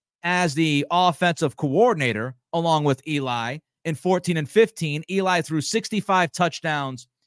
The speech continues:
and twenty-eight interceptions. So just a complete flip of Eli Manning in fourteen and fifteen compared to twenty thirteen.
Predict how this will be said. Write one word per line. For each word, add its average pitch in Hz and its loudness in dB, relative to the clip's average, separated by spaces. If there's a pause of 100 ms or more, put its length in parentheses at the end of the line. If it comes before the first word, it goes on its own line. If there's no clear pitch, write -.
(220)
and 170 -2
twenty-eight 190 -2
interceptions. 151 -2 (420)
So - 0
just 185 2 (360)
a 185 2
complete 190 -4
flip - -2 (480)
of 156 0
Eli 202 2
Manning 147 -2 (480)
in 160 -2
fourteen 190 0
and 151 -4
fifteen 165 -2
compared 151 -2
to 147 -8
twenty 160 -4
thirteen. 143 0